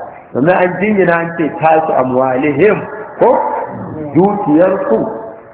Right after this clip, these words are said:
dan an ba su tasu ce suna da mallaka, ko za su bayar, za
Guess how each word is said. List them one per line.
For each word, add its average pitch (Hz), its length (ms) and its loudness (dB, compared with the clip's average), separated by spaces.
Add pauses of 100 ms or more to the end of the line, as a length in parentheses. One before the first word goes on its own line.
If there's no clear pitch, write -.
(140)
dan - 200 2
an 196 240 0
ba 202 160 6
su - 140 -2
tasu 170 340 2
ce 135 200 0
suna 165 260 4
da 127 120 0
mallaka, 127 580 2
ko 226 120 4 (560)
za 151 240 4
su 139 120 -2
bayar, 160 400 2
za 160 120 2